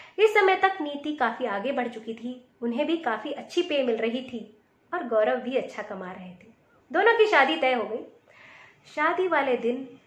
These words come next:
बाराती जब खाना खाने जा रहे थे तो नीति के पिताजी से गौरव के पिताजी ने कहा, "खाना तो हम आपके साथ ही खाएंगे।" नीति के पिताजी बोले, "लेकिन रस्मों के हिसाब से मैं कन्यादान के बाद ही खाना खा सकता हूँ।"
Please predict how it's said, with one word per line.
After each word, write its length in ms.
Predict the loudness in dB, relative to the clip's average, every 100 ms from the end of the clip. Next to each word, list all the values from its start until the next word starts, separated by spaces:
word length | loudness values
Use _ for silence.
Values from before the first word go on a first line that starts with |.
| _ _
बाराती 500 | 0 4 6 4 2
जब 200 | 0 -2
खाना 300 | -6 -2 0
खाने 300 | 0 0 0
जा 140 | 0 -2
रहे 240 | -2 -2 -4
थे 120 | -6 -8 -16 _ _ _ -4
तो 140 | -2
नीति 280 | 0 0 0
के 120 | 0
पिताजी 440 | -2 2 2 2 -2
से 200 | -2 -2
गौरव 340 | 4 6 6 2
के 60 | -2
पिताजी 340 | 0 2 2
ने 100 | -2
कहा, 260 | -2 0 0 -4 -18 _ -8
"खाना 360 | 0 6 8
तो 140 | 10 10
हम 140 | 10
आपके 280 | 10 6 4
साथ 240 | 4 4
ही 80 | 2
खाएंगे।" 420 | -2 -2 -2 -6 -12 _ _ _ _ _ _ _ -14
नीति 220 | -8 -6
के 80 | -4
पिताजी 360 | -4 -4 -4
बोले, 360 | -4 -2 -2 -2
"लेकिन 360 | -4 -4 -4 -2
रस्मों 300 | -4 -4 -6
के 120 | -4
हिसाब 380 | -6 -6 -4 -6
से 320 | -6 -6 -6 -6 -14 -12 -2
मैं 200 | 0 2
कन्यादान 520 | 0 0 0 0 -2
के 120 | -2 -2
बाद 260 | -2 -2
ही 100 | -4
खाना 280 | -2 -2 -2
खा 160 | -4 -10
सकता 300 | -12 -18
हूँ।" 80 | -20